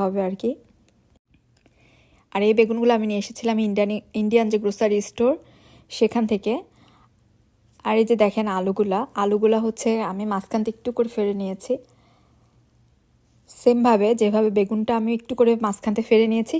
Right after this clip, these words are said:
সেভাবে বে-, মানে আলুটাও করে নিতে হবে, আর সম্পূর্ণ ফাড়া যাবে না, তাহলে কিন্তু দুভাগ হয়ে যাবে।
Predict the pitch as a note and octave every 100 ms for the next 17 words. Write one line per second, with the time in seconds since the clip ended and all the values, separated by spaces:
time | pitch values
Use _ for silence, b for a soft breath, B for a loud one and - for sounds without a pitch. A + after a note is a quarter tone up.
0 | - A3+ A3 G#3 G3+ G#3 - G3 F#3 F#3+
1 | G3+ G3 A#3 A#3 A3 G3+ G3 G#3+ F#3+ G3+
2 | D#4+ B B B B B B - F3 F3+
3 | - G#3+ A#3 A#3 A#3 G#3 F#3+ F#3+ F#3 G3
4 | G#3+ G3+ G#3 G#3+ G#3+ A3 G#3 G3+ F#3+ F3+